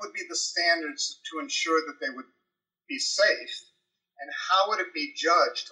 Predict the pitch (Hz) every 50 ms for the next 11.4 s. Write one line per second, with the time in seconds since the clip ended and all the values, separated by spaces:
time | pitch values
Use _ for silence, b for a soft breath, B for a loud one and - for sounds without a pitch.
0 | - - 139 143 - - - - 160 165 175 180 - - 151 139 127 123 123 123
1 | 127 127 127 123 - - 131 - - - 147 - - 139 139 135 - - 139 139
2 | 135 135 131 127 - - - 127 139 143 - - - - - - - - _ _
3 | _ _ _ _ b b b b b b - - 349 339 349 214 254 - - -
4 | 349 - - 359 370 370 359 349 320 - - - - - - 175 165 156 156 302
5 | 311 - - 180 175 185 175 - - - 160 147 143 - - - 147 160 165 160
6 | 160 - - - - - - 123 - - - - 127 127 123 123 120 120 127 123
7 | 123 123 123 - - 160 156 123 - - - - 131 117 - - 131 - 131 123
8 | 123 123 139 143 - 120 120 117 113 117 113 110 110 107 - - - 113 117 117
9 | 117 - _ _ _ B B B B B B B B 151 156 156 156 - 190 190
10 | 190 190 - 175 180 190 185 165 170 165 165 170 190 196 254 247 - - - -
11 | - 330 320 311 - 320 -